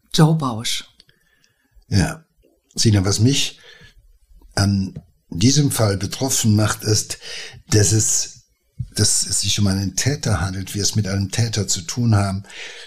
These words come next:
Speaker 2: der um seine schwere Störung wusste und auch, dass es eine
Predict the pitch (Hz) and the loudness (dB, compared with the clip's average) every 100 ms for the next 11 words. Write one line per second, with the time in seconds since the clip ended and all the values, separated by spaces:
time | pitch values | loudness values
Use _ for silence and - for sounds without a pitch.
0 | - 85 104 110 - 110 117 101 98 98 | -6 2 2 2 0 4 6 4 2 0
1 | 98 95 95 - 85 104 113 104 - - | 0 0 0 0 0 2 2 0 -2 -2
2 | 104 110 107 95 85 113 - - 139 139 | 2 2 2 0 0 2 2 2 0 -2
3 | - - - - _ _ _ _ _ _ | -10 -20 -20 -20 _ _ _ _ _ _
4 | 104 104 101 104 123 127 - - _ _ | 2 2 2 2 2 0 -4 -10 _ _
5 | _ _ _ _ _ _ 90 98 101 101 | _ _ _ _ _ _ 0 2 2 0
6 | 98 101 | 0 -2